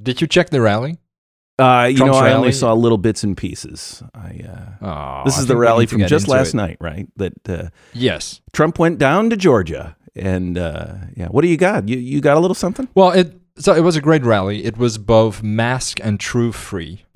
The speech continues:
Speaker 1: which I think are very important criteria for a rally. Uh, I got a little soundbite, um, from what I think was by far the most important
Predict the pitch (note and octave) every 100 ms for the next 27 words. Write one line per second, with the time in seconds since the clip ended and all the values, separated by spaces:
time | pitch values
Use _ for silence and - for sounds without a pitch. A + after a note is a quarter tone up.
0 | - G2 - F#2+ F2+ - G2+ G2+ G2 F#2+
1 | G2+ B2+ C3 B2 A2 A#2 G#2+ A2+ G#2 F#2+
2 | F#2 G2+ F#2+ F2+ E2 - D#2+ D#2 - -
3 | D2 _ - - - - A2+ A#2 C#3 F3
4 | D3 B2 A#2+ E3 F3+ - C3+ C3+ G2+ D2+
5 | F2 _ _ _ _ F#2 F2+ F2 F2+ -
6 | G2+ G#2 A2+ B2+ - A2+ G#2 - G2+ F#2
7 | - G#2 G2+ - A#2+ A#2 G#2 G#2 G#2 -
8 | - G2+ F#2+ - - G#2+ - G2 -